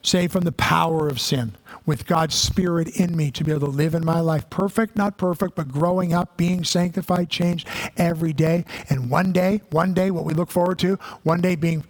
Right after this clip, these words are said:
saved from the very presence of sin when we are with God for eternity. This need that we have, this need that we can't fix, is fulfilled in Jesus Christ. And because of that, we're no longer condemned.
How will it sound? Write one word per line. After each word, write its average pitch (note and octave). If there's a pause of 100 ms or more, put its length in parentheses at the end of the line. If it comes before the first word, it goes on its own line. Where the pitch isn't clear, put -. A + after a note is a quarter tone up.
saved F3
from F3
the D#3+
very D#3+
presence F3+
of D3
sin F3 (240)
when D3+
we E3
are D3
with D#3
God E3+ (200)
for D#3
eternity. C#3+ (240)
This D#3+
need F3
that G#3+
we G#3+
have, D#3+
this D3
need G3
that A3
we A3
can't G#3
fix, - (240)
is D3
fulfilled G#3
in F#3+
Jesus E3
Christ. D#3 (1040)
And D3+
because G#3
of E3
that, D#3+
we're E3
no F3
longer E3+
condemned. C#3+